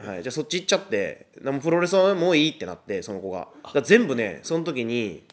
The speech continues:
Speaker 1: ビデオとか、入場曲の、あの、シーディーとか、一式もらって。
Speaker 2: <laughs> 逆に。
Speaker 1: で、うちまだ家にもあるんですけど。
Speaker 2: あ、すごい。
Speaker 1: そう、全部もらって。で、その子ね、グレートムタの全身レプリカとかね、なんかコスチュームとか持ってたりしたんですけど。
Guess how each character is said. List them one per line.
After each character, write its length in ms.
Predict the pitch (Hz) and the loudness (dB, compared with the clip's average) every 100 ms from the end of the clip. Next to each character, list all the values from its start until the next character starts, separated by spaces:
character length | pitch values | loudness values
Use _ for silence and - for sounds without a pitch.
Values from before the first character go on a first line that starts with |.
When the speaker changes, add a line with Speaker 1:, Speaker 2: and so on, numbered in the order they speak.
| _ | _
Speaker 1:
ビ 140 | 127 | -2
デ 100 | 143 | 2
オ 120 | 190 117 | 4 2
と 100 | 92 | -4
か、 320 | 90 82 - _ _ _ _ _ | -6 -8 -12 _ _ _ _ _
入 160 | 127 165 | 2 2
場 180 | 165 165 | 4 2
曲 200 | 123 101 | 0 -2
の、 260 | 92 85 - _ _ | -6 -10 -14 _ _
あ 80 | 98 | -12
の、 80 | 95 | -4
シ 220 | - 127 | -2 -2
ー 20 | |
デ 80 | 113 | -2
ィ 60 | 139 | -2
ー 40 | |
と 100 | 101 | -4
か、 280 | 85 85 - _ _ _ _ _ _ | -10 -12 -14 _ _ _ _ _ _
一 60 | 202 | 4
式 280 | - 220 196 | 6 6 4
も 140 | 165 | 4
ら 80 | 135 | 4
っ 120 | - | 0
て。 200 | - - _ - - | -10 -12 _ -20 -20
Speaker 2:
<laughs> 280 | - - 139 | -20 -16 -8
逆 300 | 127 156 - | -8 -6 2
に。 60 | 185 | 4
Speaker 1:
で、 20 | |
う 0 | |
ち 140 | 180 220 | 4 6
ま 140 | 156 | 6
だ 80 | 151 | 8
家 100 | 190 | 8
に 60 | 127 | 6
も 80 | |
あ 60 | 104 | 2
る 60 | 123 | 0
ん 20 | |
で 60 | 107 | -4
す 60 | |
け 80 | 85 | -6
ど。 180 | 87 78 | -8 -8
Speaker 2:
あ、 100 | - _ _ | -10 _ _
す 200 | - 107 | -14 -6
ご 220 | 104 117 | 2 2
い。 60 | 92 | 2
Speaker 1:
そ 120 | - | 0
う、 80 | 127 | 0
全 160 | 120 185 | 2 0
部 100 | 127 | 4
も 160 | 131 | 4
ら 120 | 135 110 | 6 4
っ 140 | - | -2
て。 340 | 101 87 - _ - | -6 -6 -8 _ -20
で、 40 | - | -8
そ 120 | 165 | -4
の 100 | 165 | -2
子 120 | 160 | -2
ね、 80 | 135 | -2
グ 140 | 117 | 4
レ 80 | 143 | 4
ー 20 | 151 | 4
ト 100 | 170 | 2
ム 100 | 208 | 2
タ 100 | 151 | 2
の 120 | 107 | 2
全 180 | 123 170 | 0 0
身 160 | 175 170 | 0 0
レ 80 | 120 | 0
プ 120 | 143 | 0
リ 120 | 127 | -2
カ 100 | 90 | -4
と 80 | 87 | -10
か 100 | 82 | -12
ね、 120 | 85 85 | -10 -10
な 120 | 82 95 | -12 -12
ん 20 | |
か 60 | - | -6
コ 100 | 120 | -4
ス 60 | |
チ 60 | 113 | -4
ュ 20 | |
ー 40 | 82 | -6
ム 40 | |
と 80 | 78 | -12
か 60 | |
持 80 | 76 | -14
っ 20 | |
て 80 | 90 | -10
た 100 | 98 | -10
り 60 | 78 | -10
し 60 | |
た 60 | - | -12
ん 40 | |
で 40 | 67 | -12
す 40 | |
け 80 | - | -16
ど。 160 | 71 | -18